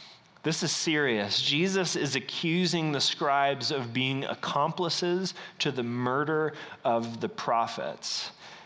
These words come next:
But then he takes it a step further because he says, "Soon more prophets will be coming,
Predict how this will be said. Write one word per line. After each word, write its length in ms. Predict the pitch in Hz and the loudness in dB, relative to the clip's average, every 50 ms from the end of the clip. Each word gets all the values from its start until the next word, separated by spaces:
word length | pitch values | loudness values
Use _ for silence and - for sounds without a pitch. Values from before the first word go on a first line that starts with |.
| - - - | -20 -10 -6
But 140 | - 131 117 | -4 -2 0
then 120 | 139 147 | 0 0
he 80 | 156 147 | 0 0
takes 380 | 139 - 160 156 147 - - | 0 0 0 0 0 0 -2
it 80 | 156 123 | 0 0
a 60 | 120 | 0
step 340 | - - - 147 135 - - | 0 0 0 0 0 0 -2
further 480 | - - - 143 131 135 131 123 120 110 | -4 -2 0 2 2 2 2 2 0 0
because 320 | 113 123 117 - 127 113 | 0 -2 -2 -2 -2 -2
he 100 | 120 120 | 0 0
says, 340 | - - - 139 120 120 113 | 0 2 2 2 2 2 2
"Soon 520 | - - - - 147 151 160 165 160 160 | 2 2 2 2 2 2 2 2 2 2
more 320 | 151 139 139 143 147 147 147 | 2 2 4 4 4 4 2
prophets 720 | 143 - - 151 143 143 151 147 - 151 135 - - - | 0 0 0 2 2 2 2 0 0 -2 -2 0 -2 -2
will 220 | - 139 139 135 120 | 0 0 0 0 0
be 160 | 117 123 117 | 0 -2 -4
coming, 600 | 110 - - - 131 127 120 117 110 107 107 107 | -2 -4 -2 -2 -2 0 0 0 0 -2 -4 -6